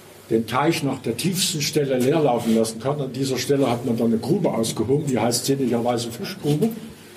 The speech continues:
Und alle Fische, nicht nur Karpfen, es kommen ja über den Zufluss vom Hammergraben auch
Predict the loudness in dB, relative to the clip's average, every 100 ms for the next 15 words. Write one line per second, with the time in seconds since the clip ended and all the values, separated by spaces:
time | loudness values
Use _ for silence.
0 | -20 -20 -18 -10 -8 -2 0 2 2 2
1 | 2 4 2 0 -12 -4 -2 0 0 0
2 | 0 -2 -4 -4 -4 -2 0 0 0 2
3 | 2 2 0 0 0 0 0 0 0 0
4 | 2 2 0 2 2 2 0 -2